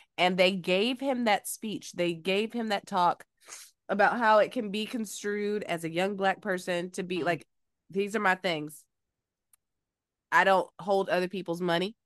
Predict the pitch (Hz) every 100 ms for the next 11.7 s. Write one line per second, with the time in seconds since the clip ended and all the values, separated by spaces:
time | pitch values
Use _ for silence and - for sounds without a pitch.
0 | _ _ _ _ 180 175 170 180 - 185
1 | 190 180 180 170 165 180 196 190 190 226
2 | 214 226 - - 160 165 175 156 160 214
3 | 185 165 170 165 160 - 156 151 156 143
4 | 143 147 - 185 196 185 160 143 147 170
5 | 160 151 151 156 175 151 151 147 147 170
6 | 165 160 156 139 143 143 - _ _ _
7 | - 175 117 156 143 147 139 139 131 147
8 | 147 190 _ _ _ _ - 165 202 _
9 | _ _ 160 180 190 185 180 180 175 185
10 | 175 180 190 156 175 180 175 175 165 -
11 | 175 170 160 170 180 180 202